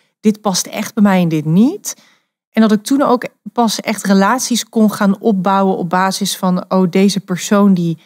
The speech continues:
die matcht goed met mij." Het is natuurlijk ook op een gegeven moment makkelijker als je niet meer in een setting zit van een school met klasgenoten,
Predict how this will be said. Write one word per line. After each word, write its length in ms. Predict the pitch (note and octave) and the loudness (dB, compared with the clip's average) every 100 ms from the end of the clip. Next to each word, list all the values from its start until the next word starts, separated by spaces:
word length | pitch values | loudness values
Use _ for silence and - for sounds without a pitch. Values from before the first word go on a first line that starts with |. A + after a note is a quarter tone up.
| _ | _
die 140 | - F3 | 0 4
matcht 340 | F#3+ A3 - | 4 2 -4
goed 340 | - E3+ D3+ - | -6 -2 -2 -4
met 240 | D3+ D3+ | -6 -6
mij." 360 | - D3 D3+ - | -10 -10 -10 -12
Het 800 | F3+ _ _ _ _ _ - G#3+ | -14 _ _ _ _ _ -4 -2
is 60 | |
natuurlijk 60 | G3+ F#3+ | 0 0
ook 0 | |
op 60 | G3 | -2
een 60 | F#3 | -2
gegeven 140 | G#3+ G3+ | 0 4
moment 140 | F#3+ F#3 | 4 2
makkelijker 440 | G3 G#3+ F#3+ E3+ | 0 -4 -2 -4
als 160 | - - | -4 0
je 60 | |
niet 220 | F3+ F#3+ - | 2 2 2
meer 360 | F#3 F3 F3 | 0 2 0
in 120 | - | -2
een 80 | E3+ | -4
setting 360 | E3 F#3+ F#3+ F#3 | -2 -2 2 2
zit 200 | F3 E3+ | 0 -2
van 200 | - E3+ | -2 0
een 240 | E3+ D#3 - _ | 0 -4 -8 _
school 540 | - - G3 F#3 F3 | -6 -2 2 4 4
met 200 | E3+ E3 | 0 -2
klasgenoten, 960 | - F#3+ - F#3 E3 D3+ D3+ D#3+ D3+ | -4 -4 -2 0 2 2 0 -2 -4